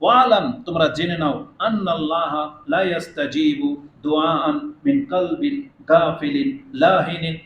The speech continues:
তোমরা ভালো করে জেনে নাও আল্লাহ সুবহানাহু ওয়া তাআলা ওই ব্যক্তির কোনো আরজি কবুল করেন না যেই ব্যক্তি অন্তরের মধ্যে গাফিলতি নিয়ে, উদাসীনতা নিয়ে আল্লাহকে ডাকে। আল্লাহ তার ডাকের কোনো ভ্রুক্ষেপই করেন না। যেটা আমাদের সমাজের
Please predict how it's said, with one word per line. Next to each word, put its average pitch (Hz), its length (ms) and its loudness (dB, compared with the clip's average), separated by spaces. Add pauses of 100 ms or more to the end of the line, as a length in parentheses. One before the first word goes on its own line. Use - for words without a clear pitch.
(160)
তোমরা 143 180 0
ভালো 175 320 0
করে 156 240 -2
জেনে 147 220 -2
নাও 139 180 0 (240)
আল্লাহ 165 260 0
সুবহানাহু 170 600 -2
ওয়া 151 100 2
তাআলা 139 420 -4 (100)
ওই 233 160 2
ব্যক্তির 185 480 -2
কোনো 156 140 0
আরজি 151 540 -2 (220)
কবুল 190 260 0
করেন 160 260 0
না 135 280 -2 (200)
যেই 170 200 -2
ব্যক্তি 160 440 -8
অন্তরের 156 500 -2
মধ্যে 135 360 -6
গাফিলতি 190 540 2
নিয়ে, 196 300 -4 (220)
উদাসীনতা 180 600 2
নিয়ে 156 160 0
আল্লাহকে 139 380 -2
ডাকে। - 540 -8
আল্লাহ 156 260 -2
তার 131 220 -8
ডাকের 131 280 -6
কোনো 127 140 -12
ভ্রুক্ষেপই 127 500 -8
করেন - 200 -14
না। - 140 -20 (600)
যেটা 165 160 2
আমাদের 175 300 0
সমাজের 160 640 -2